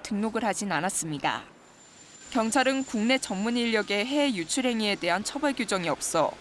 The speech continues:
직업안정법 위반 혐의를 적용했다고 밝혔습니다. 수사 결과 삼성전자 출신인 A씨는 자신의 인맥을 이용해 국내 반도체 핵심 인력들에게 접근하고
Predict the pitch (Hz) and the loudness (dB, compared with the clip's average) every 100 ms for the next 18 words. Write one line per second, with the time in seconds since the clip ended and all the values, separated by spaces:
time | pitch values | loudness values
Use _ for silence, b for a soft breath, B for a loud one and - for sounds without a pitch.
0 | B B B - 233 247 175 170 240 233 | B B B -2 0 2 2 2 -2 -2
1 | 247 233 180 165 226 208 175 202 220 202 | -4 -4 -2 0 2 0 -2 -2 -4 -4
2 | 196 226 220 185 180 - 156 185 175 151 | 0 0 0 -2 -2 -6 -4 -2 0 0
3 | 143 107 - - - - - - - - | 2 0 -4 -16 -20 -20 -20 -20 -20 -12
4 | - 285 320 285 233 185 208 92 - 277 | -4 2 4 4 2 4 4 4 0 -2
5 | 277 302 277 247 233 247 226 226 208 190 | 0 0 0 0 -2 -2 -2 0 0 0
6 | 165 170 160 170 170 151 - 190 - 233 | 0 0 -2 -2 -2 -4 -4 -2 2 2
7 | 196 170 202 196 160 156 156 160 104 - | 2 0 0 0 0 0 0 -2 -4 -8
8 | B B B - 202 214 240 - 180 190 | B B B -6 -2 2 0 0 -4 -4
9 | 208 240 220 269 - 262 180 190 240 - | -4 -2 0 0 0 0 0 0 0 -2
10 | 220 190 185 - 185 - 170 147 156 147 | -2 -2 -2 -4 -6 -4 -2 -2 0 -2